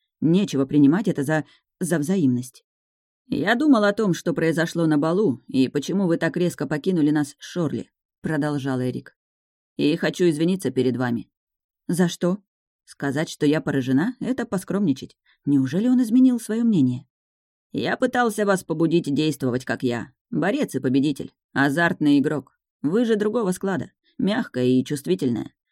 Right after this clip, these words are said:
И публичного осуждения могли не перенести». «О, насчёт последнего уж можно не беспокоиться», я невесело усмехнулась. «Осуждать меня нынче хороший тон, но я не хочу об этом говорить».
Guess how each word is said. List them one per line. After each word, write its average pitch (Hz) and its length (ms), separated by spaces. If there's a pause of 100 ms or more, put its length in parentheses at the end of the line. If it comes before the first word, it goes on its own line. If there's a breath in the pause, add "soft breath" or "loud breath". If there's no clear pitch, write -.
И 208 140
публичного 220 580
осуждения 175 520
могли 131 300
не 147 80
перенести». 135 640 (640)
«О, 262 240
насчёт 190 340
последнего 175 540
уж 143 160
можно 151 260
не 139 140
беспокоиться», 135 720 (220)
я 151 180
невесело 135 420
усмехнулась. 135 720 (320)
«Осуждать 269 500
меня 233 220
нынче 214 260
хороший 185 380
тон, 165 320 (200)
но 208 140
я 208 120
не 202 100
хочу 202 240
об 135 100
этом 139 180
говорить». 139 400